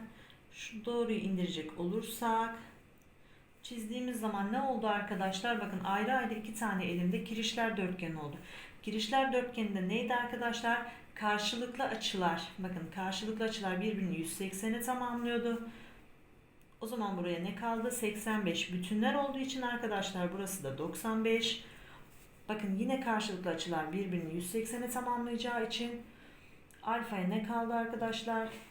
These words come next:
Seksen beş. Bir diğer özelliğimize geldiğimiz zaman arkadaşlar iki tane kiriş çizip eğer bunlar birbirine paralelse bunların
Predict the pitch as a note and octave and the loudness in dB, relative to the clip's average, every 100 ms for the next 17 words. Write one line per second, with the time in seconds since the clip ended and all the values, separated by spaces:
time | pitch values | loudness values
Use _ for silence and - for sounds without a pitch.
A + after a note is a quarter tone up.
0 | - - - A3+ - A3 G#3+ A3 F3+ F3+ | -14 -4 2 2 4 4 6 6 4 4
1 | - - - - - - - - - - | 2 -4 -10 -18 -20 -20 -20 -20 -20 -20
2 | - - - - - - - - - - | -20 -20 -20 -20 -20 -20 -20 -20 -20 -20
3 | - - B3+ D4+ C#4 C4 A3 A3 A#3 A3 | -20 -10 -2 0 6 6 6 6 8 8
4 | G#3+ G3+ F3+ G3+ G3+ A3 A#3 G#3+ F#3 E3+ | 4 4 4 4 4 2 2 2 2 4
5 | F3+ F3+ F3+ F3 F#3+ A3 A3 - C#4+ - | 2 2 4 4 4 2 2 -2 -2 2
6 | A#3 G#3+ G#3+ A3+ G#3+ - F3+ E3+ - G#3 | 2 2 2 0 0 -2 0 -2 0 2
7 | B3 A3+ A3 F#3+ F#3 F#3 F3 F3 F#3+ G3+ | 2 4 4 4 2 2 2 0 0 4
8 | A#3 B3 - G3+ A3 - - - - - | 4 4 2 0 -2 -4 -10 -16 -16 -4
9 | A3+ A#3+ B3 C#4+ | -2 2 2 2